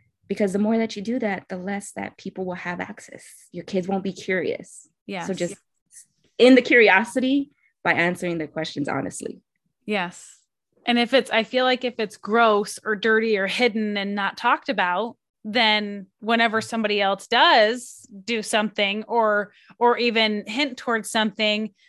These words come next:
Speaker 2: they can't come to you because it's, it's gross and dirty and we don't talk about that here. So I think that's really, really important for you to shine a light on. And, you know, I know that we had already talked on some statistics. And so, like, while you were talking, I just pulled up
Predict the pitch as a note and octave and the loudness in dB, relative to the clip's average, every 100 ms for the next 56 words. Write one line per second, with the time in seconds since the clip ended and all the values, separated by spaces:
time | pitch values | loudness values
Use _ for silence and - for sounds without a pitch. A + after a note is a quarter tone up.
0 | - B3 B3+ B3 G3+ C4+ D4+ B3 G3+ G3 | -2 0 2 0 2 2 2 2 -2 -4
1 | G#3 A3 G3+ G#3+ G#3 - - - A3+ F#3+ | -4 -4 -2 -4 -6 -20 -8 -4 -4 0
2 | G#3 G3+ G#3 G#3 G3 F#3 F#3 F#3 F#3 F#3 | 2 2 0 -2 0 0 -2 -4 -6 -8
3 | F3 F3+ D#4+ G4 A3 F3 - - - A3+ | -6 2 4 4 0 0 -4 -12 -8 -4
4 | G3 - - B3 A#3 C#4+ C4+ A#3 A3+ A#3 | -4 -6 -4 0 0 0 -2 0 -2 -2
5 | A3 A3+ A#3 A3 A#3 A3 G3+ - G3+ G#3+ | -4 -4 -2 -4 -4 -4 -8 -4 -4 -4
6 | A3 C4 C4 A#3 - A#3+ A3+ G#3 F#3+ A3+ | -4 0 2 2 2 0 2 0 0 0
7 | G#3+ F#3 G3 G#3 G3+ G3 F#3+ A3 G#3 G#3+ | -2 -2 -4 -8 -10 -10 -6 -2 0 2
8 | A#3+ C4 A#3 B3 A3+ A3 G#3+ - G#3+ G#3 | 2 2 2 2 2 0 -2 -2 -4 -4
9 | - G#3+ G#3 G#3+ G3+ A#3+ G#3 G3 - G3 | -6 -4 -2 -6 -6 -4 -4 -6 -10 -2
10 | C#4 D4+ - G#3+ - A3 G#3 A3 G#3+ G#3 | -2 0 0 0 -2 -8 -2 2 2 0
11 | - G3+ G3+ G3+ G#3+ A3+ A3+ G#3 - A3 | -6 -6 -6 -4 0 0 0 -2 -2 -4
12 | A#3+ A3+ G3 G3 F#3+ - G#3 G3 - | -2 -4 -4 -6 -8 -4 0 0 -4